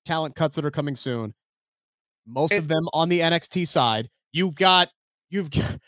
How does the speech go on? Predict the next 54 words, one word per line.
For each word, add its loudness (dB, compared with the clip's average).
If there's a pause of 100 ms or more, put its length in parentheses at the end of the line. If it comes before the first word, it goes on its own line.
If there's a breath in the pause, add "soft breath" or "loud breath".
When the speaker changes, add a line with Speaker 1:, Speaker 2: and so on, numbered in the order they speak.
(180)
Speaker 1:
you've 6
got 6
dozens 2
upon -2
dozens -2 (340)
of 2
replenished, -2
fresh 0
talent -2
that -8
are -6
gonna -4
be -6
coming -4
in -2
off -2
of -10
these -4
N -4
I 0
L -2
deals. -12 (520 soft breath)
It's -4
g-, -8
Speaker 2:
It -4
Speaker 1:
the -4
N 6
X 0 (100)
T, 0
a 2
developmental 0
brand. -4
It's -8
gonna -2
become -2
a 2
revolving -2
door. -8 (320)
Speaker 2:
And 2
Speaker 1:
Get -8
used 0
to -2
this, -4
guys. -6
It's -4
Speaker 2:
and 0
you 2
Speaker 1:
part 8
Speaker 2:
said 4
Speaker 1:
of -
Speaker 2:
it 2
Speaker 1:
the -6
business. -2
Speaker 2:
yourself. -2